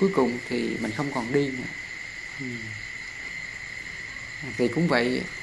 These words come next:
cái việc tu tập của chúng ta nó cũng thế đó.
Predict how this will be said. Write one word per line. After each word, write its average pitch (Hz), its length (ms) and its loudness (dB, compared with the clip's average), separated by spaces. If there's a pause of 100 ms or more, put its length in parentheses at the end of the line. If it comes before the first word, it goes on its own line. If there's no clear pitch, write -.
(380)
cái 185 80 4
việc 131 180 6
tu 151 120 6
tập 135 260 4
của 143 100 4
chúng 170 180 6
ta 151 300 4
nó 160 100 0
cũng 156 400 -2 (140)
thế 175 200 4
đó. 202 80 -2